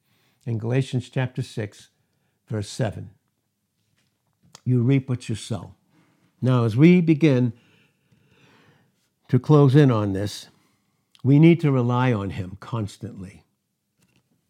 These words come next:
because this is what Galatians, the third chapter, is bringing out, and we're gonna be bringing this out in detail, that a believer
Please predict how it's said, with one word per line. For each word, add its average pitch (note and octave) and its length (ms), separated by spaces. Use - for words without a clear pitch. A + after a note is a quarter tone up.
because A#2 420
this F3 220
is A3 220
what E3 240
Galatians, D3 580
the C#3 120
third C#3+ 340
chapter, A#2+ 500
is F#2 120
bringing G#2+ 400
out, G2+ 240
and G#2 160
we're G#2 80
gonna A2+ 240
be A#2+ 140
bringing C3 480
this B2+ 260
out G#2 360
in A2 160
detail, B2 560
that C3 140
a D3 80
believer C#3+ 840